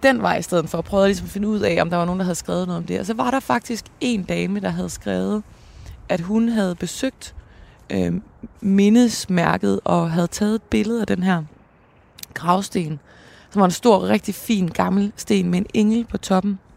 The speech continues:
øh, og fortalt, hvad kirkegården hed. Og så slog jeg kirkegården op, og så var den simpelthen femogtyve minutter fra, der hvor jeg sad og skrev. Og det startede jeg simpelthen for lidt kuldegysning over, at jeg rent faktisk var så tæt på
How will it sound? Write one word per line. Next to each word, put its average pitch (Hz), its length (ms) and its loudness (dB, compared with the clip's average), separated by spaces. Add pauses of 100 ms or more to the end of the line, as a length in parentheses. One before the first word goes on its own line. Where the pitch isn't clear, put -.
(800)
øh, 185 340 0 (260)
og 202 120 0
fortalt, 220 360 0
hvad 190 120 2
kirkegården 196 540 0
hed. 196 200 -2 (200)
Og 190 140 -2
så 226 120 -4
slog 220 220 0
jeg 202 100 2
kirkegården 226 580 -4
op, 196 160 -2 (840)
og 185 80 -8
så 196 80 0
var 202 140 8
den 226 120 4
simpelthen 208 300 0
femogtyve 214 400 0
minutter 202 280 2
fra, 190 300 -4 (200)
der 202 100 2
hvor 185 100 2
jeg 175 120 0
sad 196 220 -4
og 160 80 -8
skrev. - 300 -4 (800)
Og 202 60 -4
det 240 100 6
startede 202 300 2
jeg 190 80 0
simpelthen 180 200 -2
for 170 80 -4
lidt 175 120 -4
kuldegysning 180 560 -2
over, 160 160 6
at 160 100 2
jeg 165 120 2
rent 170 200 2
faktisk 160 220 0
var 175 100 4
så 202 240 -4
tæt 240 220 0 (120)
på 190 280 0